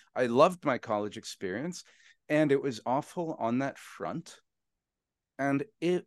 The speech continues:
with everything that we know now, if the colleges are not stepping in the way of these anti-Semitic protests,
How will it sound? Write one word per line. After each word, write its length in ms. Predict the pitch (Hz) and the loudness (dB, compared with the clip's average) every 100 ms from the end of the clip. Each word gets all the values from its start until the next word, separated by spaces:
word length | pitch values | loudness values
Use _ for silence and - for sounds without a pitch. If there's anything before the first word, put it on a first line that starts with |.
| - | -6
with 300 | 139 165 - - | -2 -2 -2 2
everything 880 | 170 208 196 220 214 - 190 185 175 | 4 4 2 -2 -2 -4 -4 -2 -2
that 160 | 165 | -4
we 200 | 151 147 | -4 -4
know 360 | 135 127 127 127 | 0 0 0 0
now, 460 | 120 110 107 78 78 _ _ _ _ _ _ _ _ _ _ _ _ _ _ _ _ _ _ _ _ _ _ | 0 0 0 -2 -10 _ _ _ _ _ _ _ _ _ _ _ _ _ _ _ _ _ _ _ _ _ _
if 200 | 156 151 | -4 -4
the 100 | - | -6
colleges 840 | 147 - 151 175 190 151 180 165 131 _ - | -8 0 2 2 -2 -2 -4 -4 -8 _ -2
are 220 | 123 127 | 0 2
not 280 | 127 139 147 _ - | 2 0 -2 _ -16
stepping 580 | - - 131 - 143 - | -10 -2 -2 0 -4 -4
in 380 | 131 123 123 113 _ _ _ _ _ _ _ - | -4 -2 -4 -6 _ _ _ _ _ _ _ -8
the 160 | 131 | -4
way 580 | 110 110 110 147 202 175 _ _ _ _ _ _ | -2 0 0 2 0 -2 _ _ _ _ _ _
of 300 | 123 135 117 | 0 0 0
these 280 | 135 135 120 | -2 -2 0
anti-Semitic 760 | 123 131 143 - 127 123 117 _ | -2 -2 -8 -6 -4 -4 -6 _
protests, 960 | 190 214 - 82 98 - - - - | -8 -8 -6 -8 -8 -10 -16 -18 -18